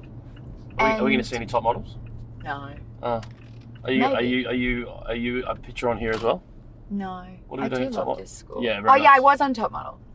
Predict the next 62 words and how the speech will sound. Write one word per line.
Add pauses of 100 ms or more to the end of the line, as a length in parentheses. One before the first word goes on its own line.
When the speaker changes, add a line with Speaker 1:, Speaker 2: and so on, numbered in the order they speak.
(880)
Speaker 2:
That's
how
I
started.
Well,
not
how
I
started.
That's
what (160)
was
my
next
step
after
I
signed
with
a
modelling
agency.
I
Speaker 1:
How
Speaker 2:
went
Speaker 1:
did
Speaker 2:
on
Speaker 1:
you
go
Speaker 2:
Top
Speaker 1:
at
Top
Speaker 2:
Model.
Speaker 1:
Model? (140)
Speaker 2:
Came
third. (960)
Speaker 1:
Uh,
that's
a
bit
of
a
theme
there,
isn't
there,
with
the,
Speaker 2:
Mm.
Speaker 1:
uh,
"I'm
a
celebrity,
get
me
out
of
Speaker 2:
Yeah.
Speaker 1:
it"? (1080)
Speaker 2:
Yeah,
I
came,